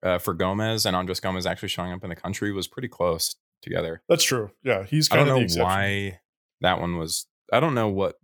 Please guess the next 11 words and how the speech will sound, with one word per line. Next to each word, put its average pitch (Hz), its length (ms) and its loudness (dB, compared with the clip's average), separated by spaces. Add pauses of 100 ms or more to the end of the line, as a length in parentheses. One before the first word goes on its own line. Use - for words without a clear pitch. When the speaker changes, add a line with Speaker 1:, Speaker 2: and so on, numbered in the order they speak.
(120)
Speaker 1:
goes 87 200 2
into 82 180 -4
these 85 240 -4
things. 87 260 -10
Anyway, 92 300 -6 (800)
um, 107 320 2
Speaker 2:
I 110 140 4
don't 101 160 0
either. 98 260 -2
It's 107 120 0
just, - 260 -4